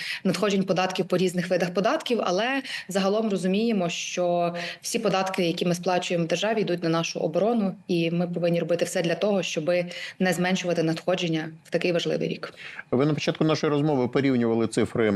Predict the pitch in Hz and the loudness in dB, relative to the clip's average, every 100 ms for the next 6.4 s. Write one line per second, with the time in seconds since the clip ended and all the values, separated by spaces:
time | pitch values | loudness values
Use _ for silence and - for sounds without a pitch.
0 | 101 104 104 120 127 143 220 - 107 98 | 2 2 2 2 2 2 0 2 2 4
1 | 110 117 101 113 - 110 104 104 95 104 | 2 0 0 0 2 2 2 0 2 2
2 | 92 87 85 - 92 - 98 95 90 98 | 2 0 -2 0 0 2 2 2 2 2
3 | 87 101 90 90 110 95 87 87 95 92 | 2 0 0 0 0 0 0 0 0 0
4 | 85 92 92 95 120 160 104 - 92 98 | 2 2 2 2 0 0 0 0 0 2
5 | 107 90 90 90 87 92 85 98 95 110 | 2 2 0 0 2 0 2 0 2 0
6 | 170 160 104 | 0 0 -2